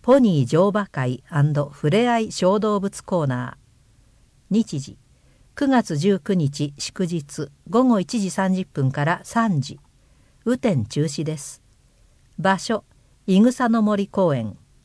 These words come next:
定員五十名、先着順です。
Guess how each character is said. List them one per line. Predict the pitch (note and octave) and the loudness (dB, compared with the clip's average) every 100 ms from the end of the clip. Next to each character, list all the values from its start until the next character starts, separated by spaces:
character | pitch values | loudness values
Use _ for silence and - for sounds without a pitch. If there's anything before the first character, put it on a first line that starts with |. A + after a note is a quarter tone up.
| _ _ _ _ _ _ - | _ _ _ _ _ _ 0
定 | A#3 A#3+ | 2 2
員 | A3 G3+ - - | 2 0 -4 -10
五 | E3 F3 | 2 4
十 | F3 B3+ F3 | 4 0 0
名、 | A#2 G2+ - _ _ | -2 -6 -14 _ _
先 | - F3 G#3+ | -2 0 0
着 | A3 G#3 | -2 -4
順 | F#3+ F#3 E3+ | -4 -4 -4
で | F3 | -8
す。 | - | -12